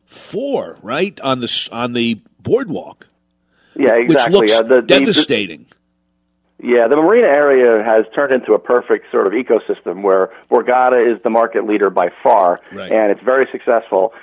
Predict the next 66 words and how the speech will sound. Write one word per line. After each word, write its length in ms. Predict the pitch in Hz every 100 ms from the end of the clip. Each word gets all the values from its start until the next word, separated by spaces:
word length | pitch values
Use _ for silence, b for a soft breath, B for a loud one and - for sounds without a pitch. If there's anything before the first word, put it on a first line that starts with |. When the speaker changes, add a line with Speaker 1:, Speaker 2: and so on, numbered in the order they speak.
| B
Speaker 2:
and 160 | 123 117
it's 140 | 110
so 120 | 165
popular 440 | 170 131 - 131 117
that 140 | 104
you 80 | 110
can't 200 | - 117
even 160 | 107 101
get 140 | 113
a 60 | 104
room, 420 | 113 110 95 90 B -
or 300 | 113 113 113
if 160 | 113
you 60 | 113
can 80 | 117
get 100 | 127
a 20 |
room, 160 | 120
you 80 | 110
can't, 200 | - 110
maybe 160 | 113 104
you 40 |
can't 160 | 120 98
afford 320 | - 147 120
the 100 | 98
room. 240 | 87 80 B B B -
So 280 | 123 117 117
there 300 | 101 123 120
just 220 | 147 151 - -
organically 800 | - 120 127 135 143 - 113 104
arose 440 | 110 113 110 101 110
those 260 | 107 95 -
Golden 340 | - 120 110
Nugget 280 | 110 113 135 B B
and 80 | 101
Harrah's 340 | 113 113 113
sort 200 | 139 135
of 100 | 117
two 120 | - 131 -
satellites, 460 | 123 110 80 78 -
right? 180 | 98 107
So 260 | - 101 101 B B
you 140 | 123 135
wanna 200 | 139 135
go 120 | 131
to 60 | 117
the 60 |
Borgata 380 | 113 110 113 101 -
show, 300 | 165 139 113
but 100 | 110
you 60 | 107
can't 180 | 123 110
get 100 | 101
a 40 |
room 260 | 113 151 117
there, 260 | 87 87 B B
so 60 | 127
you 120 | 117 -
stay 240 | 131 120
at 80 | 113
the 80 | 113
nearby 400 | 113 110 101 101
casino 520 | - - 113 104 95
in 100 | 101
the 40 | 92
marina. 420 | 92 127 117